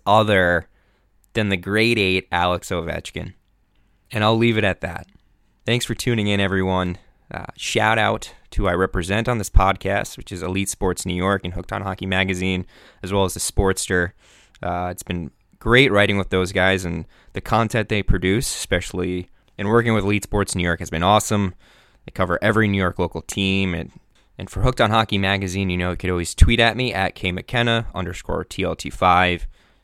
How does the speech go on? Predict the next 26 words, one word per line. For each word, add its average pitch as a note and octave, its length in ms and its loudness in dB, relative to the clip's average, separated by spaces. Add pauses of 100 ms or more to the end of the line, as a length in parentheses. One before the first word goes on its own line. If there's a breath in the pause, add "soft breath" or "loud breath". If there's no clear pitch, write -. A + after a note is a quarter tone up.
(140)
Use F#2 160 -4
the C2+ 60 -6
hashtag F2+ 500 0
McKenna's E2 420 -6
Digest. F2+ 880 0
Yeah, A#2 100 -6
it's - 120 -8
an F#2+ 120 -8
N G2+ 120 -2
H - 120 -4
L F2 80 -2
question. F#2 400 0
I'll F2 120 -4
get F#2 120 -4
in F2+ 100 -4
an A#1 80 -8
N F2+ 120 -2
H F2 160 -4
L F2+ 80 -4
mailbag, G2+ 480 4
which - 120 -4
will - 60 2
be E2 100 -2
up F#2 120 -4
later F#2 220 -4
today. G#2 500 2